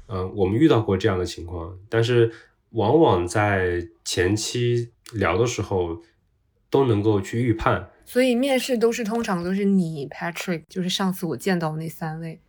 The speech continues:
Speaker 2: 你们三位一起判断对方是否符合你们所要的人的要求，然后气质上是否符合这些吗？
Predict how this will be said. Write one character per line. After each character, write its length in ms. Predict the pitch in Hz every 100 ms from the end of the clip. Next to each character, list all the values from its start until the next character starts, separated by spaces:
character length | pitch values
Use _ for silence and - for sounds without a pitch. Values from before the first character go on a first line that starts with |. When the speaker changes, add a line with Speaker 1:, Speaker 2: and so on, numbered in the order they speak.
| _ -
Speaker 2:
你 100 | 165
们 120 | 151
三 220 | 156 185
位 180 | 185 180
一 80 | -
起 180 | 196 -
判 300 | 190 180 156
断 300 | 151 151 - - _ _ - _ _ _ _ _ _ _ _
对 140 | 190
方 240 | 180 170 170
是 140 | 185
否 160 | 160 151
符 180 | -
合 160 | 156 165
你 160 | 156 170
们 180 | 120
所 300 | - - -
要 220 | - 151 131
的 300 | - 50 - _
人 200 | - 160
的 120 | 160 160
要 260 | 165 165
求， 340 | 190 - - -
然 100 | -
后 160 | 170 -
气 240 | - 185
质 180 | 151 156
上 280 | 156 151 147
是 160 | -
否 160 | 147 147
符 240 | 143 -
合 280 | - - - -
这 120 | -
些 200 | - -
吗？ 160 | -